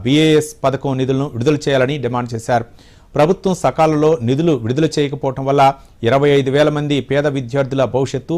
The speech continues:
ప్రశ్నార్థకంగా మారిందని హరీష్ రావు ఆవేదన వ్యక్తం చేశారు. తెలంగాణ రాష్ట్ర వ్యాప్తంగా దాదాపు నూట యాభై బెస్ట్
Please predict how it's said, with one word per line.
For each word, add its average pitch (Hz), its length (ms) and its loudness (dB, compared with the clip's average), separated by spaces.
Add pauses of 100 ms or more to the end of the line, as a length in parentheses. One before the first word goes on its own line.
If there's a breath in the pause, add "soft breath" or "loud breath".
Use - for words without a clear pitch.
ప్రశ్నార్థకంగా 135 720 -2
మారిందని 131 460 0 (380 soft breath)
హరీష్ 120 320 0
రావు 131 240 0
ఆవేదన 127 360 2
వ్యక్తం 117 360 -6
చేశారు. 113 320 -2 (440 soft breath)
తెలంగాణ 139 460 2
రాష్ట్ర 139 320 2
వ్యాప్తంగా 143 420 2 (360 loud breath)
దాదాపు 147 440 4 (120)
నూట 143 320 0
యాభై 147 380 4 (160)
బెస్ట్ 127 340 -2